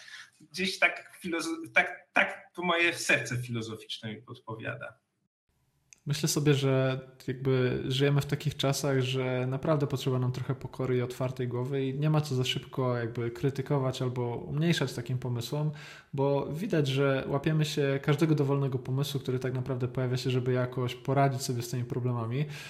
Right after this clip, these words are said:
Speaker 2: Prawo, jak to prawo, zostaje z tyłu za technologią i tak naprawdę nie ma jeszcze takiego momentu, żebyśmy jednoznacznie powiedzieli,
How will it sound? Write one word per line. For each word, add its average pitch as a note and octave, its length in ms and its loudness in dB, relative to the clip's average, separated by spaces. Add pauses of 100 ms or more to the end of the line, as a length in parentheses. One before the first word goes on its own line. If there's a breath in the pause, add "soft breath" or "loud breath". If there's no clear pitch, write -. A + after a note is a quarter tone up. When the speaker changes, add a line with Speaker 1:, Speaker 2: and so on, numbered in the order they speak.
(360 loud breath)
Speaker 2:
Prawo, C#3+ 400 2
jak C3 180 0
to C3+ 80 -6
prawo, C3 360 0
zostaje B2 580 -2
z - 160 -6
tyłu A#2+ 260 2
za B2+ 100 2
technologią A#2+ 720 -2
i C3+ 80 -4
tak D3 140 0
naprawdę D#3 360 0
nie E3 120 2
ma D#3+ 100 2
jeszcze D3 180 -2
takiego C3 280 -4
momentu, B2+ 340 -2
żebyśmy B2+ 300 -2
jednoznacznie B2+ 460 0
powiedzieli, C3 440 4